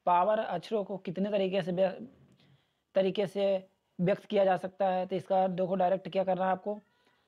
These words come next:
सिक्स गुना फ़ाइव गुना छः अक्षर है, सिक्स गुना फ़ाइव गुना फ़ोर गुना थ्री गुना टू गुना वन करेंगे।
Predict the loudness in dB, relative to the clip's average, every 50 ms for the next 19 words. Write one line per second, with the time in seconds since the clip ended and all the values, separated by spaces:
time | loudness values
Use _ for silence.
0 | _ _ _ -2 0 0 0 0 -4 -4 -2 -2 -2 -2 -2 -2 -4 -4 -6 -8
1 | -12 -4 0 2 2 2 2 0 -2 -4 -4 -4 -4 -6 -6 -8 -8 -10 -8 -4
2 | 0 0 0 0 0 0 2 2 2 2 -2 -6 _ _ _ _ _ _ _ _
3 | -4 -4 -4 -2 -4 -4 -2 -2 -4 -4 -2 -2 0 0 2 0 0 -2 -4 -2
4 | -4 -4 -4 -6 -4 -2 0 0 0 0 -2 -2 -2 -4 -6 -8 -12 _ _ _
5 | _ _ _ _ _ _ _ _ _ _ _ _ _ _ -18 -18 -18 _ _ _
6 | -2 -2 -2 -2 -4 -4 -4 -2 0 0 0 0 0 0 0 -2 -2 -2 -4 -6
7 | -6 _ -2 0 0 2 2 0 0 0 -2 -4 -6 -8 -10 -14 -18 _ _ -8
8 | -2 2 2 2 2 0 0 0 0 0 0 0 -2 -2 -4 -6